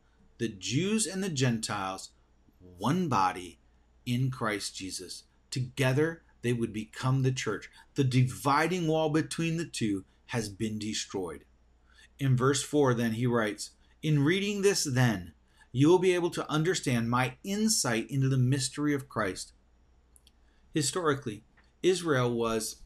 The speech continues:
unfortunately, essentially self-centered when it came to their God. They chose to keep him to themselves. But God, but God would not be contained to just Israel.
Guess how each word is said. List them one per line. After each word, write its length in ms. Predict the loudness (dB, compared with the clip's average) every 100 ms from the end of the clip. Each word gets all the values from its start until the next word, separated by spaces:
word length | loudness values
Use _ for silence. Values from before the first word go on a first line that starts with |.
| -10
unfortunately, 920 | -4 -4 -2 -2 0 -2 -4 -6 -12 -12 _ _ _ _ _
essentially 920 | -6 -4 -4 -4 -2 0 2 0 -2 -12 _ _ -14
self-centered 760 | -8 -8 -8 -8 -8 -10 -16 _ -16
when 140 | -16
it 100 | -12
came 200 | -12 -12
to 80 | -10
their 160 | -10
God. 320 | -8 -8 -8 -12 _ _ -20 -20 2
They 220 | 4 4
chose 380 | 2 2 2 0
to 120 | -4
keep 240 | 0 0
him 120 | 0 -2
to 100 | -2
themselves. 640 | -2 -2 -2 -4 -8 -16 _ _ _ _ _ _ _ _ _ -20
But 400 | -16 -14 -14 -6
God, 400 | -4 -4 -8 -12 _ -20 -18 -2
but 240 | 0 0 -2
God 360 | 0 2 2
would 200 | 2 2
not 340 | 2 2 2 0
be 140 | -6
contained 720 | -4 -4 -4 0 0 0 -10 -16 -20 _
to 120 | -2 0
just 460 | 0 -4 -4 -4
Israel. 520 | -4 -4 -8 -10 -12